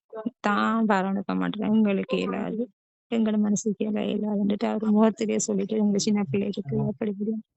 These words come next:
கிருமி போகும் அது இது இப்படி அவக்கு பார்க்க இயலாது. இந்த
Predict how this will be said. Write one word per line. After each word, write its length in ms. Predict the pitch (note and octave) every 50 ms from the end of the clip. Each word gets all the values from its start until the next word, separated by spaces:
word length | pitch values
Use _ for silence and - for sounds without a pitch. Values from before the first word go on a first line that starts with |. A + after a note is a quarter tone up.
| _ _ _ _ - - _ _ _ _ _ _ _ _ _ -
கிருமி 300 | - A#3 A#3+ A3 G#3+ G#3+
போகும் 300 | F#3+ G3 F#3+ F#3+ G3+ G#3
அது 220 | G#3+ G#3 G#3 G#3 G3+
இது 220 | G#3 G#3 G3 G#3+ A3 A3+
இப்படி 260 | A3 G#3 A3+ A3+ G#3 G#3+
அவக்கு 300 | G#3 G3+ G#3+ G3+ - G#3+ -
பார்க்க 320 | - G#3+ G#3 G3+ B2+ - G3+
இயலாது. 340 | G3+ G3+ G#3 G#3+ G3+ G3+ A3+ - - - - - - _ _ _ _ _ - B4+ B4 B4+ - - _ _ _ _ _ _ _ _ _ _ _ _ _ _ - - _ - _ _ _ _ _ _ _ _ _ _ _ _ _ _ _ _ _ _ _ _ A3
இந்த 140 | A3 A3+